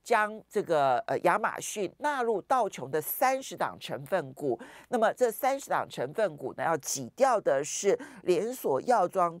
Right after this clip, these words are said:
店W B A，这也凸显出，因为都是做零售业，但是一个是电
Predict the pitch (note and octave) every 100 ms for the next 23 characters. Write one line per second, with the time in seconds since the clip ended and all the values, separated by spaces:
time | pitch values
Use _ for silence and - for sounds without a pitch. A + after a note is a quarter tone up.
0 | - A#3 G3 - - - - - - E3+
1 | G3 G#3+ - G#3 G3 - - F#3 F3 C#4+
2 | - - C#4 F3 - G3+ F3+ G#2+ - E3+
3 | F#3 B3+ B3 A#3+ G#3 G3+ C#3 D3 F3 D#3+
4 | D3 D3+ F3 D#3 F3+ E3 C3+ C3+ C#3+ B3+